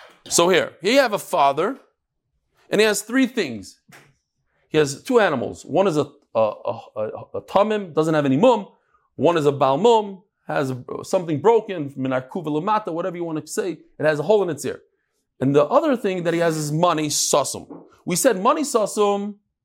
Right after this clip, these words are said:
the father dies, bye-bye. The money goes to the son. Now what about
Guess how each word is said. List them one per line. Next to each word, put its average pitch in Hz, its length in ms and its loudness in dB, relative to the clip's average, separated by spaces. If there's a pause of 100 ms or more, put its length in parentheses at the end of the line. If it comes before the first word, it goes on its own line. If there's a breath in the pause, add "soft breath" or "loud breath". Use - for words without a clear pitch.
(540)
the 113 80 -4
father 202 320 4
dies, 180 800 0
bye-bye. 170 760 2 (1700)
The 143 80 2
money 170 240 2
goes 160 720 0 (340)
to 143 60 -2
the 135 100 0
son. 95 260 -6 (1400)
Now 107 100 -2
what 208 140 6
about 196 640 2